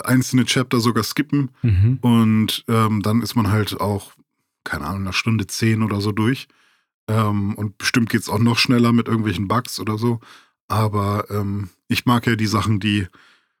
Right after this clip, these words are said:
Speaker 1: wo man wirklich überall einmal gewesen sein
Speaker 2: Mhm.
Speaker 1: muss. Da, auch bei, bei zum Beispiel Banjo-Kazooie Speedruns mag ich das, wenn man wirklich in jedes Level einmal gehen muss. Oder
Speaker 2: Ja.
Speaker 1: bei Pokémon Speedruns wirklich
Speaker 2: Ja.
Speaker 1: gegen jeden Arenaleiter einmal gekämpft haben muss oder so. Ich glaub, da geht's
Speaker 2: Ja.
Speaker 1: auch gar nicht. Obwohl doch, da kann man auch
Speaker 2: Ich,
Speaker 1: anders.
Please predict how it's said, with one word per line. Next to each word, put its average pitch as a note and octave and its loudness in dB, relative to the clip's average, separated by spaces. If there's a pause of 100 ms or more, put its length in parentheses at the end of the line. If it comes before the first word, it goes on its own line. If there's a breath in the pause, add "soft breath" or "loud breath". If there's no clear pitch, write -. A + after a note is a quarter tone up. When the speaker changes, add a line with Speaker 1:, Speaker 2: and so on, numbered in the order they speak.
Speaker 1:
wo - 2
man C3 6
wirklich - 0
überall C3+ 2
einmal C3+ 4
gewesen A#2+ 4
sein A2+ 2
Speaker 2:
Mhm. B2 4
Speaker 1:
muss. B2+ 2 (160)
Da, C4 -4 (320)
auch A#2 2
bei, A#2 2
bei A2 2
zum - 0
Beispiel A#2 0
Banjo-Kazooie A2+ 2
Speedruns A2+ 2
mag A2+ 2
ich G#2+ -6
das, A2 -2
wenn A#2 4
man G#2+ 2
wirklich A2+ -2 (400 loud breath)
in C3 4
jedes A#2 4
Level A#2+ 4
einmal A2 4
gehen A#2 4
muss. A#2 2 (360 loud breath)
Oder A2+ 4
Speaker 2:
Ja. G#2+ 6
Speaker 1:
bei - -
Pokémon A#2+ 4
Speedruns A#2+ 2
wirklich A#2 2
Speaker 2:
Ja. A2 -2
Speaker 1:
gegen A#2 4
jeden A#2 4 (300 loud breath)
Arenaleiter A#2+ 4
einmal B2 4
gekämpft A2+ -4
haben A2 0
muss A2+ 0
oder G#2+ -2
so. A#2+ 4
Ich A2 0
glaub, A#2+ -2
da A#2 0
geht's G#2+ 2
Speaker 2:
Ja. G#2+ 4
Speaker 1:
auch G#2 2
gar G#2+ 2
nicht. A#2+ 0
Obwohl C#3 2
doch, C#3 0
da - -6
kann B2 -2
man A2 0
auch G#2 -4
Speaker 2:
Ich, G#2+ -2
Speaker 1:
anders. A#2 -2